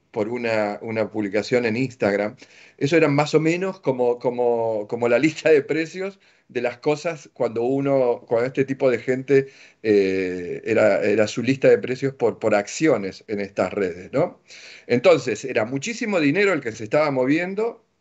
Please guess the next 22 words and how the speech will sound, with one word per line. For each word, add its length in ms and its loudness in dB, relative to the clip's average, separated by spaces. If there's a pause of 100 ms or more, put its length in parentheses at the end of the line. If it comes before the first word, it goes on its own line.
eh, 640 -4
en, 180 -6
en, 460 -6
en 200 -2
redes, 500 2 (580)
pero 180 2
¿qué 120 0
pasaba? 480 -4
Pasaba 300 -2
esto 180 -4
que 60 -14
yo 140 -6
les 120 -2
decía. 380 -8 (240)
Miren 280 -4
un 80 -2
poco 220 0
la 100 4
calidad 320 0
de 60 0
este 180 -10
video. 360 -18